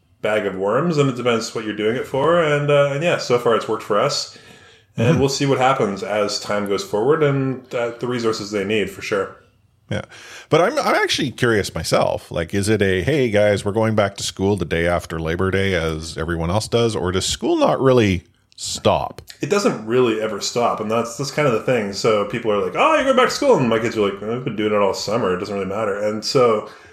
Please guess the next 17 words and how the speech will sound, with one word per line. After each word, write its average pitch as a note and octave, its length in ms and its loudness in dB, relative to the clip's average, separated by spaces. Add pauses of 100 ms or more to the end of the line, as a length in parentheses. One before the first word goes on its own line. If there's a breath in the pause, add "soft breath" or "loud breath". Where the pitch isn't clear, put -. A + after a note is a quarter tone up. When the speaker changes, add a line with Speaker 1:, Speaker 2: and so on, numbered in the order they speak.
(180 loud breath)
Speaker 1:
so - 160 -2
that's F3 120 2
kind C#3+ 200 0
of A2 80 2
the - 60 -8
thing. A#2+ 140 2
I A2+ 40 0
mean, D#3+ 180 0
we G3 140 2
don't D3 360 4
do A2 180 2
it G#2 220 -2
on G2+ 200 -2
a, F#2 320 -2 (760 loud breath)
as A2 340 -2
a A#2 140 -4
structured, A2 680 -2